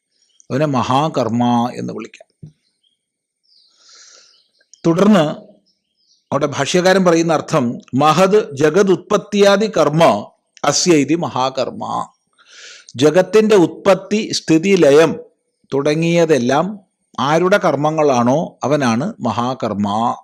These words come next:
എന്ന്. തുടർന്ന് മഹാതേജാഹ, മഹത്തായ തേജസ്സോടൊത്തവൻ, അങ്ങേയറ്റം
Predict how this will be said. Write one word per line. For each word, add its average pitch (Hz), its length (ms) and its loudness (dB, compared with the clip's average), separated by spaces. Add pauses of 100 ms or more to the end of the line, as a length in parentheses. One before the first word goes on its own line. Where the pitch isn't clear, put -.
(840)
എന്ന്. - 300 -14 (1400)
തുടർന്ന് 185 600 2 (140)
മഹാതേജാഹ, 160 1200 2 (1700)
മഹത്തായ 202 680 2
തേജസ്സോടൊത്തവൻ, 175 1120 2 (2000)
അങ്ങേയറ്റം 196 760 -2